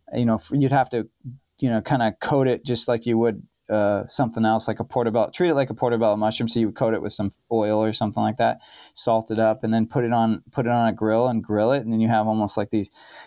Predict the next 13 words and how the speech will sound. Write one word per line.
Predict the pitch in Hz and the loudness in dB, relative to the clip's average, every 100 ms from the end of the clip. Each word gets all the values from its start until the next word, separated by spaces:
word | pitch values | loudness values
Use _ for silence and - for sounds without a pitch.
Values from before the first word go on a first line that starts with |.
| - | -4
these | 110 95 - _ | -4 -4 -10 _
thick | _ 120 110 - | _ -2 -2 -8
cauliflower | - 107 107 - 104 98 95 - - | -2 0 0 0 2 2 0 -6 -10
slices, | - 87 101 - 120 123 | -4 -2 -2 -2 -4 -2
and | 110 | 0
they, | 104 101 - | 0 -2 -4
they | 117 110 - | -4 -4 -6
crisp | - 143 127 - | -10 -6 -6 -2
up, | 107 107 - | 0 0 -2
and | 110 | -6
it's | - | -2
really | 123 120 | 0 0
tasty. | 113 104 101 - 127 127 | 0 -2 -2 -2 -2 -2